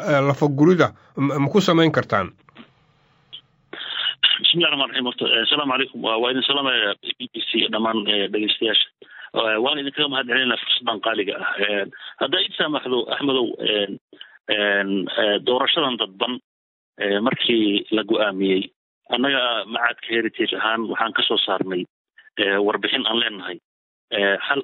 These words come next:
Speaker 2: bal ha loo kaadiyo, ha la fiiriyo. Waxaa dhacay, waxaa, waxaa horta iska lahaa shaqadan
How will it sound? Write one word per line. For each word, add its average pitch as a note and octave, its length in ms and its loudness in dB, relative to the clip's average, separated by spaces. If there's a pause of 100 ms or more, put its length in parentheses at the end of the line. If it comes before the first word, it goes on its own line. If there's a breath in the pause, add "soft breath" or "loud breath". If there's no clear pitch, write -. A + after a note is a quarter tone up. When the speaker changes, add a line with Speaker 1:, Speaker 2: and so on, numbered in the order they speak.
Speaker 2:
bal A2+ 180 -2
ha B2+ 60 0
loo C#3+ 160 0
kaadiyo, A#2 340 -2
ha B2 60 0
la A#2+ 120 -4
fiiriyo. F#2+ 360 -2 (400)
Waxaa - 180 -2
dhacay, C3+ 200 0
waxaa, C3+ 480 -2 (100)
waxaa D3+ 360 -4
horta C#3+ 280 -2
iska - 220 -4
lahaa A2+ 220 0
shaqadan A2+ 400 -2